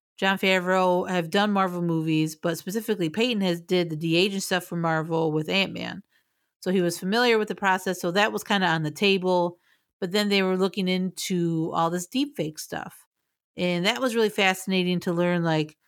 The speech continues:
that guy, I can't remember the guy's name, but the one that they had in the room, he was, like, pulling images and even images from, like,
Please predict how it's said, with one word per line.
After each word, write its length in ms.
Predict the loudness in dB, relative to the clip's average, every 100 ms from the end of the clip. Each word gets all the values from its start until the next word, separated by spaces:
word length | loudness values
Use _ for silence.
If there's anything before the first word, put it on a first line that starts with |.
| _ _ _ _
that 220 | -4 -4
guy, 460 | 0 4 6 6 4
I 60 | 0
can't 180 | -2
remember 240 | 0 0 0
the 80 | 0
guy's 280 | 2 0
name, 220 | 0 0 0
but 160 | -2 -6 -4
the 140 | -4
one 220 | 0 0
that 120 | 0 -2
they 100 | -2
had 260 | 0 0
in 100 | 0
the 80 | -2
room, 480 | 0 2 2 2 -2 -6 _ _ _ -4
he 80 |
was, 220 | -2 -2 -4 -6
like, 240 | -6 -4
pulling 340 | 0 2 2
images 640 | 2 0 0 2 4 4 2
and 180 | -2 0
even 260 | 2 0 0
images 480 | 0 0 2 0
from, 280 | 0 -2 0
like, 460 | 0 0 0 -2